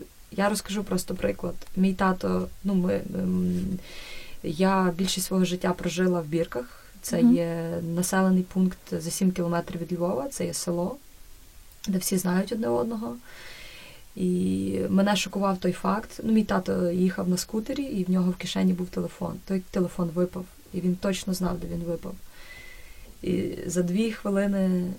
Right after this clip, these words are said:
Speaker 1: він повертається туди, а того телефону нема. І він знає, хто проходив по тій вулиці.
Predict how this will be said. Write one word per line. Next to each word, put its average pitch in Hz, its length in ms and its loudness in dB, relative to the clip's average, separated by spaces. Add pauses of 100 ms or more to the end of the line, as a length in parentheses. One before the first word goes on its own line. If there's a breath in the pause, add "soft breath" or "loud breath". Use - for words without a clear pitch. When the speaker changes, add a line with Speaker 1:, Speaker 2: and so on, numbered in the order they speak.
(440)
Speaker 1:
він 185 200 6
повертається 185 640 2
туди, 185 240 2
а 190 120 2
того 175 220 -2
телефону 175 440 -2
нема. 175 360 0
І 175 60 0
він 185 140 6
знає, 208 300 4
хто 202 160 -2
проходив 190 400 0
по 185 120 -4
тій 180 180 2
вулиці. 175 460 0